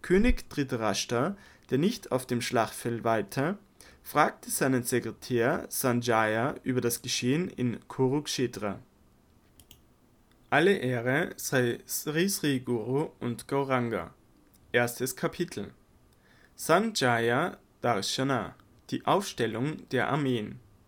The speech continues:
Vers eins. Dhritarashtra: O Sanjaya,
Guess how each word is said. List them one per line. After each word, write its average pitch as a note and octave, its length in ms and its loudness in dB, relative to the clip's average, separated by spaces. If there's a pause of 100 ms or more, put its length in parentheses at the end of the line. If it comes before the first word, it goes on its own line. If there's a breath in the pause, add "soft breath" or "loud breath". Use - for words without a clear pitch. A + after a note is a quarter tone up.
(760 soft breath)
Vers C3 380 4
eins. B2 520 -2 (840 soft breath)
Dhritarashtra: C#3 880 0 (920 soft breath)
O G3 340 2
Sanjaya, B2+ 800 2